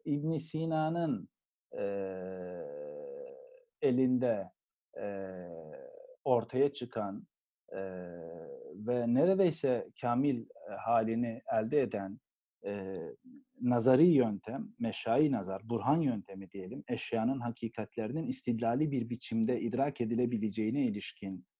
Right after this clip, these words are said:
rasyonel bir yolla idrak edilebileceğine ilişkin, e, güçlü, e, efendim, eğilim, e, çeşitli eleştirilere tabi tutuluyor.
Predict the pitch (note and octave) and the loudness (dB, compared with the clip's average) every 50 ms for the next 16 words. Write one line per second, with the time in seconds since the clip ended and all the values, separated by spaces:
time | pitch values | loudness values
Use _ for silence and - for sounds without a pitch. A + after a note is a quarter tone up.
0 | _ _ _ _ _ _ _ - B2 C#3+ D3 - - E3+ E3+ E3 E3 D#3+ D3+ C3 | _ _ _ _ _ _ _ 6 6 6 6 4 4 4 4 6 6 4 4 4
1 | B2 A#2+ A#2 G#2+ A2 A2 A2+ A2+ G#2 G#2+ F#2+ G#2 G#2 A2+ A2+ A#2 A#2 A2+ - G#2+ | 4 4 4 4 4 4 4 2 2 0 0 -2 -2 0 0 -2 -2 -2 -4 -4
2 | G#2+ G#2 A2 A2 G#2+ A2 G2+ G#2+ F#2+ G2 G#2 G#2 G#2+ A#2 B2+ A#2+ A2 G2 G2 - | -2 -2 -2 0 0 -2 -2 -2 -2 -2 -2 0 2 2 2 2 0 0 -4 -8
3 | - - - G#2+ G2 F2+ D#2+ - _ _ _ _ _ _ _ _ _ - G2 G2+ | -10 -8 -6 -6 -6 -6 -6 -10 _ _ _ _ _ _ _ _ _ -4 -4 -2
4 | F#2+ F#2+ F#2 F2+ F2 F2 F2 E2 E2 D#2+ D#2+ D#2+ D2+ E2+ F#2 - B2+ B2 B2+ - | -2 -2 -2 -2 -2 -4 -4 -4 -4 -4 -6 -6 -8 -8 -4 -2 -2 -2 -2 -4
5 | - - D3 D3+ D3 B2 G2 E2+ - _ _ _ - A2 F2+ E2 D#2+ D2+ D2 D2 | -4 4 6 8 8 8 6 2 -4 _ _ _ -14 -12 -10 -10 -10 -8 -10 -10
6 | C#2+ C#2 C2+ - - - G#2 F#2+ - G2 G2 G2 G2 G2 G2+ F#2+ F2 - _ _ | -10 -12 -14 -16 -14 -14 -14 -10 -8 -6 -6 -6 -6 -6 -6 -8 -10 -12 _ _
7 | _ _ _ _ _ _ _ D3 C3+ C3 B2 A#2 A2 A2+ A2 A#2 D#3+ G#3 - - | _ _ _ _ _ _ _ 4 4 6 6 6 4 4 2 2 0 -2 -6 -8
8 | _ _ _ _ - - _ - A2+ A2 G#2 G#2 G2+ G2 G2 - - - G#3 G3 | _ _ _ _ -20 -14 _ -4 -2 0 0 -2 -2 -4 -6 -4 0 0 0 2
9 | - F#3+ F#3 - G#3+ F3+ E3+ E3 D3 - - - C#3 C3+ C3 C3 C3 B2+ D3+ D3 | 0 -4 0 2 4 4 6 4 2 0 -2 -4 -2 0 2 2 2 2 2 0
10 | D3+ - A#2+ A2+ A2+ A2 A#2 C3 B2 G#2 F2 - _ - - C3 B2+ - A#2 G#2 | 0 2 2 2 4 4 4 4 4 4 2 -4 _ -4 -4 -2 -2 -2 -2 -4
11 | G2 E2+ C#2+ - _ _ | -4 -6 -8 -12 _ _